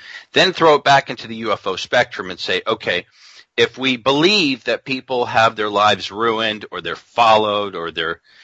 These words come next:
you, you name it, right? Um, uh, audited, killed, right? I mean, uh, we don't need to talk about Gus Grissom, but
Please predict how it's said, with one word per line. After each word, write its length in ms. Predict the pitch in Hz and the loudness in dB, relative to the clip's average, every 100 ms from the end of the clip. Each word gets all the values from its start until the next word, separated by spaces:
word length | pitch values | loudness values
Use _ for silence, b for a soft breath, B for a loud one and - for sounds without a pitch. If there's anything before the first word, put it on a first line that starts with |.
| b 95 | b -16
you, 140 | 107 | -16
you 260 | - 101 123 | -12 -4 -2
name 340 | 120 131 113 | 0 2 0
it, 140 | 80 - _ | -4 -16 _
right? 340 | 80 82 92 - | -4 -2 -2 -4
Um, 580 | 82 80 78 78 69 85 - | -2 -2 -2 -10 -20 -20 -8
uh, 220 | 87 82 - | -6 -4 2
audited, 680 | 110 131 131 127 127 127 - b b b _ | 6 6 4 0 0 -4 -20 b b b _
killed, 580 | - 131 131 123 131 - _ _ - | 0 4 4 4 -2 -14 _ _ -6
right? 360 | 104 107 120 76 | 0 0 -2 -8
I 120 | 90 | -10
mean, 340 | 92 92 92 | -10 -12 -12
uh, 380 | 92 90 90 85 _ | -8 -4 -4 -6 _
we 140 | 90 104 | -10 -6
don't 160 | 107 | -6
need 160 | 104 104 | -6 -8
to 40 | 95 | -4
talk 220 | 117 107 | -2 0
about 220 | 104 95 | 0 0
Gus 260 | - 98 - | 0 -2 -2
Grissom, 480 | 120 165 - 110 110 | -2 -2 -2 -6 -4
but 240 | 95 98 | -6 -6